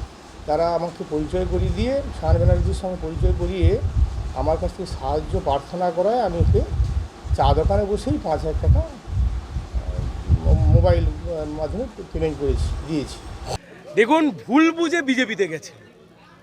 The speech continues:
Speaker 2: যিনি অর্থ সাহায্য করেছেন, তিনি সেই সময়তে ভুল বুঝে বিজেপিতে গেছিলেন, কিন্তু তিনি এখন বুঝতে পারছেন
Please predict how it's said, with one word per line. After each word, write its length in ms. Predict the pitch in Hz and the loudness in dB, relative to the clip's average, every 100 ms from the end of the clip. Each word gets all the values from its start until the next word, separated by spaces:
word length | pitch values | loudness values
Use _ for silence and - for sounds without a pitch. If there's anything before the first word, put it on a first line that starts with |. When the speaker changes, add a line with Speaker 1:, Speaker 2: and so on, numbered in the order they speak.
| - - - - 147 | -20 -20 -20 -20 -10
Speaker 2:
যিনি 360 | 180 233 277 | -4 0 4
অর্থ 260 | 247 220 240 | 4 2 -4
সাহায্য 400 | 247 254 214 269 | 2 2 2 -4
করেছেন, 540 | 220 220 233 269 320 339 - _ _ - - | -2 0 2 0 0 -4 -18 _ _ -20 -16
তিনি 200 | 233 254 | -8 -6
সেই 260 | - 208 233 | -2 -2 0
সময়তে 480 | 269 262 269 269 294 | 0 2 2 0 -4
ভুল 360 | 156 214 277 | -8 -4 -4
বুঝে 280 | 240 247 285 | -2 -2 -2
বিজেপিতে 460 | 208 214 226 226 220 | -2 -4 -4 -2 0
গেছিলেন, 400 | 196 170 160 156 | 0 -4 -8 -10
কিন্তু 220 | 202 233 | -12 -14
তিনি 280 | 202 226 262 | -10 -2 2
এখন 280 | 208 240 214 | 2 0 -8
বুঝতে 300 | 190 175 240 | -6 -2 0
পারছেন 420 | 254 - 277 | -2 0 -2